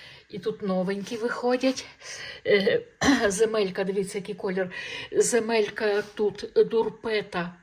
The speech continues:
для кактусів. Дуже хороша земля.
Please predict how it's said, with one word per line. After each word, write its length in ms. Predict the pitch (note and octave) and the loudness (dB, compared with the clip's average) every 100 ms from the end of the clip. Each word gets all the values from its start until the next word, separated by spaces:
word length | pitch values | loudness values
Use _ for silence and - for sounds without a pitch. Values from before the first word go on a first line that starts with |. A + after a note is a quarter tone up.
| _ | _
для 320 | F3+ F3+ G#3+ A3 | -8 -2 -2 -2
кактусів. 920 | - F#3 F3 F3 - G#3 - A#3 A3+ - - - | -2 0 -2 -4 -10 -10 -6 -6 -6 -12 -16 -14
Дуже 340 | F#3 G#3+ G#3 G3 | 0 4 4 0
хороша 460 | - G3 F#3+ - | -4 -2 -2 -4
земля. 520 | F#3 F#3 F3+ F#3+ A3+ | -6 -4 -2 -2 -2